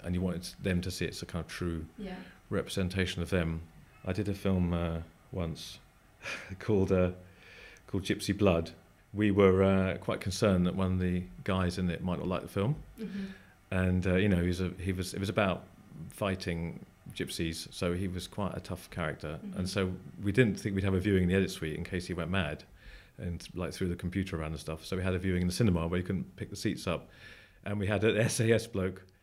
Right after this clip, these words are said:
Speaker 1: come in who pretended to be from <laughs> the B B C, <laughs> just in case it went wrong. So, yeah,
Speaker 2: Okay.
Speaker 1: you have the odd viewing like that. But, you know, it's all, all adds to the fun.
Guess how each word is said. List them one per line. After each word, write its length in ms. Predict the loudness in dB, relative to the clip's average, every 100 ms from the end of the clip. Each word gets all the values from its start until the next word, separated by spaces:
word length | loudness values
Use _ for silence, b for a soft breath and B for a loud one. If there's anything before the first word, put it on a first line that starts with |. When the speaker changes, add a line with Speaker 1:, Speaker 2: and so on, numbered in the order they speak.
| B B B B -16
Speaker 1:
come 220 | 0 4 6
in 320 | 6 4 -2 -10 -6
who 100 | -6
pretended 340 | -2 0 2 2
to 80 | 0
be 180 | 0
from 240 | 0 0 0
<laughs> 240 | 0 4 4 4
the 120 | 2
B 80 | 2
B 160 | 2 2
C, 340 | 4 4 2 B B B -2
<laughs> 400 | 4 6 6 4
just 260 | 2 2 2
in 100 | -4
case 340 | -2 -2 -2
it 100 | -4
went 180 | 0 0
wrong. 200 | 2 0 -2 -14 B B B B B B -4
So, 120 | 2
yeah, 180 | 6 6
Speaker 2:
Okay. 140 | 4 0 -14 -10
Speaker 1:
you 80 | -4
have 120 | -2
the 80 | 2
odd 160 | 2 2
viewing 180 | -2 -2
like 120 | -4
that. 240 | -6 -8 -16 b b b b 0
But, 140 | 4
you 60 | 8
know, 80 | 8
it's 220 | 4 -6
all, 100 | -8
all 200 | -6 -4 -4
adds 140 | -4
to 80 | -8
the 60 |
fun. 260 | -4 -4 -4